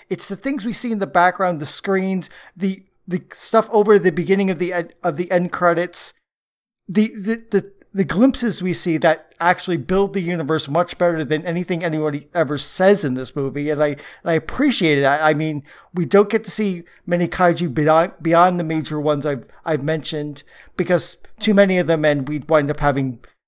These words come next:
this movie overcrammed with, with villains and monsters. I mean, I did enjoy, I did enjoy the fight, but the, the,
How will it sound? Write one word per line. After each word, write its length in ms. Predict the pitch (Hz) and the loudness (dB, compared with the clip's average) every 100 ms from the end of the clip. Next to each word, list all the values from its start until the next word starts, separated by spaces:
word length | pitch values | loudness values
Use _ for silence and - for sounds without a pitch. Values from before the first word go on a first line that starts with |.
| _ _ _ - | _ _ _ -10
this 400 | 160 - - - | -6 -6 -6 -6
movie 360 | 147 151 156 | -2 0 0
overcrammed 760 | - 156 160 - 165 147 135 123 | 0 0 0 0 2 4 2 2
with, 280 | 139 139 _ - - - | 0 -2 _ -20 -20 -4
with 240 | 156 - | -2 4
villains 440 | 175 160 151 139 | 4 6 4 0
and 240 | - 147 143 | 0 0 4
monsters. 520 | 151 156 - 127 131 | 4 4 0 -8 -2
I 100 | 156 | 0
mean, 220 | 160 156 - - | 0 -4 -8 -6
I 140 | 196 175 | 0 2
did 260 | - 202 | 4 4
enjoy, 280 | 233 185 202 214 | 4 4 2 6
I 100 | 202 | 4
did 220 | 233 311 | 4 2
enjoy 320 | 262 202 233 | 4 6 6
the 100 | 214 | 4
fight, 320 | - 214 233 | 2 2 2
but 120 | 196 - _ _ _ | -8 -12 _ _ _
the, 200 | 190 208 - _ 180 - | -6 -6 -12 _ -20 -20
the, 200 | 185 185 | -6 -4